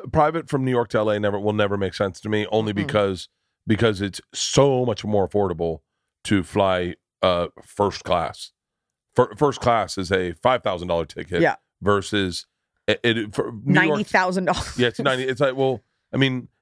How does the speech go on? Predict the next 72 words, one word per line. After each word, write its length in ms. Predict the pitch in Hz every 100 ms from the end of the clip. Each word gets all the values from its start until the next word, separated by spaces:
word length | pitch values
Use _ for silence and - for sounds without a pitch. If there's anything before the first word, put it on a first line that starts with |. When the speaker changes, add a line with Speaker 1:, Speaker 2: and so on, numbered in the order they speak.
| -
Speaker 1:
same 220 | 127 185
with 120 | 190
Europe. 400 | 120 165 220 - -
Europe's 260 | 110 156 -
two 120 | 147
hundred 180 | 131 120
fifty 120 | 123
thousand 300 | 120 117 107
dollars 240 | 110 123
from 140 | - 98
L 160 | 90
A. 180 | 80 80 _ _ _ _ -
And 360 | 117 117 110
there's 220 | 120 147 127
no, 300 | 165 160 151
there's 200 | 156 135
no 440 | 151 160 170 180
rhyme 400 | 160 147 156 170
or 100 | 160
Speaker 2:
There's 160 | 175 269
no 140 | 302
Speaker 1:
reason. 320 | 311 392 247
Speaker 2:
reason. 180 | 160 - -
Speaker 1:
You 100 | 139
could, 180 | 180 -
and 120 | 180
by 120 | 202
the 80 | 214
way, 80 | 214
it's 180 | 165 147
not 480 | 147 147 180 147 _ _ _ _ _
a 100 | 123 -
more 140 | 135 135
comfortable 360 | 127 110 107
flight. 360 | 107 151 123 117
You're, 100 | 127
it's 100 | 113
a 40 | 107
smaller 320 | 123 165 165
plane 460 | 117 113 104 113 127 _ _ _ -
going 160 | 135
over 240 | 139 131 127
a 40 |
fucking 320 | 113 135 120 123
massive 300 | 139 147 131
Speaker 2:
I 20 |
mean, 60 |
unless 220 | 127 226 -
you're 80 | 226
Speaker 1:
ocean. 20 |
Speaker 2:
like 160 | 202
Kim 160 | - 196
Kardashian 460 | 185 165 156 - 147
and 80 | 147
it's 80 | 147
like 100 | 151
a 60 | 143
seven 180 | 143 143
forty-seven, 520 | 151 139 143 139 135
and 120 | 151
I 40 | 135
get 200 | 135 -
that. 120 | 92
Speaker 1:
She 100 | 107
got, 320 | 104 90 92 -
did 120 | 90
you 60 | 101
see 180 | -
her 200 | 98 92
plane? 340 | 95 107 113 113
Speaker 2:
I 40 | 139
did. 240 | 147 -